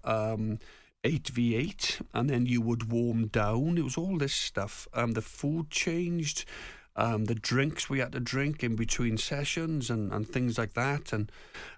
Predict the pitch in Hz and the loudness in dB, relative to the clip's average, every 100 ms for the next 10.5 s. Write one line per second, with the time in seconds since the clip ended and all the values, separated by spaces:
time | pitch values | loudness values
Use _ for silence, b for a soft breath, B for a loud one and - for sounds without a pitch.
0 | _ 113 139 147 - - - 107 127 120 | _ 0 2 0 -4 -6 -4 -2 0 2
1 | 127 127 120 113 - 120 110 - 104 104 | 2 0 -2 -4 -2 -2 -2 0 0 0
2 | 104 - - 107 104 104 - 113 117 135 | -4 -10 -4 -2 0 -2 -2 -2 0 0
3 | 120 117 127 127 127 98 - - - 120 | 0 -2 0 0 -2 -4 -4 -6 -6 -4
4 | 120 135 110 - - - B B B - | -2 0 -2 -6 -12 -16 B B B 0
5 | 117 123 - 113 110 113 120 120 120 - | 2 2 0 2 2 4 4 2 2 0
6 | - - - 120 113 113 - 107 110 117 | -2 -8 -6 -4 -4 -4 -2 0 2 2
7 | 131 131 113 107 101 101 - 110 110 110 | 2 2 2 0 -4 -8 -6 -4 -2 -2
8 | 107 117 123 - 123 123 117 107 117 B | 0 0 0 -2 0 2 0 -2 -8 B
9 | B B B - 101 113 98 - - - | B B B -2 0 2 0 -4 -8 0
10 | 117 120 113 117 | 2 4 2 0